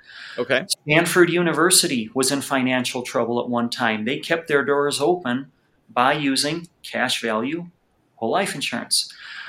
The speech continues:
Speaker 2: Um, Disneyland, Walt Disney took money out of his cash value life insurance to build Disneyland.
Speaker 1: Oh, yeah, yeah.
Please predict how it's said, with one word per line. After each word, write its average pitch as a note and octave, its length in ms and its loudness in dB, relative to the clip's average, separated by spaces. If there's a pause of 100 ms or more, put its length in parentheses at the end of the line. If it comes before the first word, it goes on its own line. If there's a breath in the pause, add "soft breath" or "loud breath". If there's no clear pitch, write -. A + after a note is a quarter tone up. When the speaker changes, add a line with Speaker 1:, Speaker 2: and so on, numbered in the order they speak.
(220 loud breath)
Speaker 2:
Um, B2+ 480 2 (600)
Disneyland, D#3 1300 4 (160)
Walt E3+ 380 0
Disney E3+ 580 2
took D3 320 -4
money C#3 440 -2
out D3 340 0
of C#3+ 160 -2
his F#3 440 2
cash - 460 -6
value B2+ 400 -2
life A#2+ 320 0
insurance C#3 640 0 (200 loud breath)
to F3 120 -4
build F3+ 380 0
Disneyland. D#3 720 0 (760)
Speaker 1:
Oh, D3 160 -6
yeah, A#2+ 240 0
yeah. G#2 160 -8